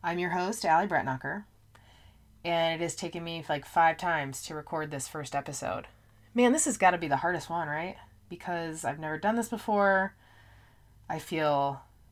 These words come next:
very inadequate, but I've been wanting to do this for so long,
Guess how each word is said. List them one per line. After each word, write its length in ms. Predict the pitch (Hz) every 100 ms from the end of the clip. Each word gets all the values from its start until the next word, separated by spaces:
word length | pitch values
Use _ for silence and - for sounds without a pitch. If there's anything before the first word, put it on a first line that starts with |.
| -
very 300 | 202 196 175
inadequate, 720 | 156 143 143 - 156 - - - _ -
but 100 | 220
I've 160 | 226 240
been 220 | 208 170
wanting 280 | 196 233 247
to 60 |
do 140 | 226 220
this 140 | 214
for 120 | -
so 440 | 131 - - 180 190
long, 460 | 180 156 160 180